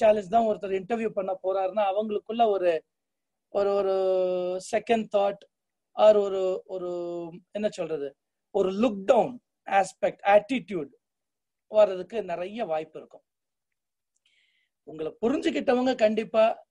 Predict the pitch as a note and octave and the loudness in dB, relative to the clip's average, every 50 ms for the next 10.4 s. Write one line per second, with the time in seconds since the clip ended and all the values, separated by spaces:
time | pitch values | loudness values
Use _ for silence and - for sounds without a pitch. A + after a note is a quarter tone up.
0 | _ _ _ _ F3 F#3 G3 G3 F#3+ G3 F#3+ F#3 F#3 - F3+ F3+ F3+ - F3 E3+ | _ _ _ _ -8 -6 -4 -4 -4 -4 -6 -6 -6 -6 -6 -6 -6 -8 -10 -10
1 | D#3+ - D#3 D3+ D#3 F3+ G#3+ - - _ _ F3+ F#3 G#3+ A3 G3+ F#3+ F3+ F3+ E3+ | -8 -8 -10 -10 -8 -8 -8 -8 -12 _ _ -4 -2 0 0 0 -2 -4 -4 -4
2 | E3 - G3 G3+ A#3 A#3+ A#3+ C4 - A3 F3 B3 A#3 A3+ A#3 B3+ B3+ - - G3 | -6 -6 -8 -4 -4 -4 -4 -4 -6 -4 -2 -2 0 2 2 2 0 2 0 0
3 | F#3 - - A3+ G3 D#3 C#3+ D#3+ D#3+ F3 F3+ D#3+ C#3+ D3 E3 E3 - F3 D3 - | -2 0 2 2 2 2 0 -2 -2 -2 -2 -2 -2 -4 -4 -4 -6 -8 -8 -6
4 | - C3+ A2+ A2 _ _ _ _ _ _ _ _ _ _ _ _ _ _ _ _ | -8 -8 -8 -8 _ _ _ _ _ _ _ _ _ _ _ _ _ _ _ _
5 | _ _ _ _ _ - D#3+ F#3 G3 A3 A#3 G#3+ F#3+ F3 E3+ D#3+ D#3+ - E3+ E3+ | _ _ _ _ _ -4 -4 4 6 8 8 8 6 4 2 0 -2 -4 -8 -12
6 | D3 C3 D3+ C#3+ D3 C#3+ - - - _ _ _ _ _ _ _ _ _ _ _ | -10 -8 -6 -6 -6 -8 -14 -20 -20 _ _ _ _ _ _ _ _ _ _ _
7 | _ _ _ _ _ _ _ - B3 G#3+ - _ A#3 A#3+ C4 B3+ A#3+ A#3 B3 B3 | _ _ _ _ _ _ _ -12 -12 -12 -4 _ 2 6 6 6 6 6 4 0
8 | B3 C4 C4 B3 B3 A#3 A#3+ F#3+ G#3+ F3 A3+ A3+ A3+ G#3+ A#3+ A#3 A#3 A3+ A3 A3 | 0 0 0 0 -2 -4 -4 -6 -8 -8 -8 -6 -4 -4 -4 -4 -2 -4 -6 -4
9 | A3 A3 - A3 G#3 G#3 G#3+ G#3 G3+ G3+ F#3+ F#3+ F#3+ F#3 F#3 F#3 F#3 F#3+ F#3 F3 | -6 -6 -2 0 2 2 2 2 0 0 -2 -2 -4 -4 -4 -6 -6 -8 -10 -12
10 | - - F#3 F3 E3 D3+ B2+ A#2+ | -12 -10 -10 -8 -8 -8 -10 -12